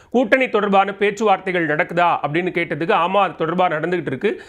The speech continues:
விரைவில் அறிவிப்பு வெளியாகும்" அப்படிங்கிற ஒன்றையும் சொல்லியிருக்கிறார். ஏற்கனவே, அஹ், அன்புமணி மீது பல குற்றச்சாட்டுக்களை சொன்ன டாக்டர் ராமதாஸ் சொன்ன பிரதான விஷயம் என்ன அப்படின்னா,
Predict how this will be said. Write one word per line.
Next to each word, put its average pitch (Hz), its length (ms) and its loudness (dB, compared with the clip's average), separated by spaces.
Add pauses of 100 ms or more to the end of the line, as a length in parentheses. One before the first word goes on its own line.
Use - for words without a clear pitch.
(100)
விரைவில் 247 360 4
அறிவிப்பு 202 440 0
வெளியாகும்" 170 640 0
அப்படிங்கிற 170 400 0
ஒன்றையும் 156 600 -2 (100)
சொல்லியிருக்கிறார். 143 600 -2
ஏற்கனவே, 202 680 2 (320)
அஹ், 147 440 2
அன்புமணி 247 420 2
மீது 226 240 -2
பல 202 640 2
குற்றச்சாட்டுக்களை 196 920 -2
சொன்ன 170 240 0
டாக்டர் 151 300 -2
ராமதாஸ் 175 460 0
சொன்ன 160 220 0
பிரதான 175 420 2
விஷயம் 170 280 -2
என்ன 143 300 0
அப்படின்னா, 120 380 0